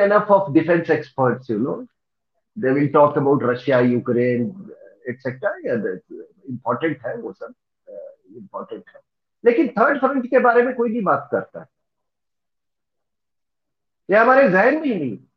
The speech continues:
और इनको ये नहीं मालूम है कि ये थर्ड front ही है जो दो, वो, अ, बाकी दो फ्रंट्स को फीड करता है। अगर आप अंदर से डिस्टेबलाइज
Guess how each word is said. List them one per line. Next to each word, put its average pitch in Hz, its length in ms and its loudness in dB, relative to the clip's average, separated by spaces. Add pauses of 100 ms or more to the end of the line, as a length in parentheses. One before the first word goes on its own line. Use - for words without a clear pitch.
(500)
और 277 220 2
इनको 262 720 -2
ये 190 240 6
नहीं 254 240 2
मालूम 190 400 2
है 233 160 2
कि 254 160 -4
ये 240 120 6
थर्ड 233 480 2
front 233 340 0
ही 220 140 0
है 214 200 2
जो 233 120 4
दो, 214 560 0 (220)
वो, 214 160 6
अ, 151 560 -2 (880)
बाकी 185 380 2
दो 214 140 6
फ्रंट्स 214 360 0
को 226 140 2
फीड 226 340 -2
करता 165 300 0
है। - 240 -10 (1800)
अगर 175 280 2
आप 160 340 4
अंदर 127 360 -4
से 156 200 -2
डिस्टेबलाइज 107 880 -4